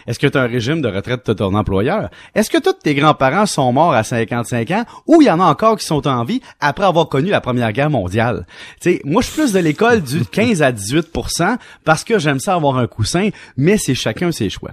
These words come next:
Deuxième point sur la retraite, le moment du début de l'épargne influence beaucoup. Là, on parle tout le temps des fonctionnaires chanceux, puis des profs qui ont des régimes de retraite. Mais eux, ils ont quelque chose en commun. La première seconde qu'ils commencent à travailler,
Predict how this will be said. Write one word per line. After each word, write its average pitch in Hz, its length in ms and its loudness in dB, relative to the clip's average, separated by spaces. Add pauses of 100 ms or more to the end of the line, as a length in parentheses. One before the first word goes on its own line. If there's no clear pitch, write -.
(120)
Deuxième 214 400 0
point 240 200 -4
sur - 100 -8
la 110 140 0
retraite, 147 440 -4 (680)
le 143 120 4
moment 311 300 2
du 160 100 -10
début 139 260 -4
de 117 60 -10
l'épargne 131 400 0
influence 120 360 -2
beaucoup. 98 340 -12
Là, 175 80 -4
on 254 140 0
parle 147 260 -4
tout 127 140 -8
le 107 40 -10
temps 170 160 -2
des 117 140 -2
fonctionnaires 120 580 -6
chanceux, 101 520 -6
puis - 100 -20
des 175 220 -6
profs 147 340 -8
qui 143 100 -8
ont 131 80 -4
des 123 120 -4
régimes 120 260 0
de 117 80 -2
retraite. 92 360 -6 (340)
Mais 214 220 0
eux, 320 140 4
ils 127 220 -2
ont 139 80 -2
quelque - 200 -12
chose 104 260 -12
en 87 100 -10
commun. - 320 -12 (920)
La 113 100 -4
première 208 320 -4
seconde 104 540 -10
qu'ils - 180 -20
commencent 80 320 -12
à 85 60 -10
travailler, 53 400 -18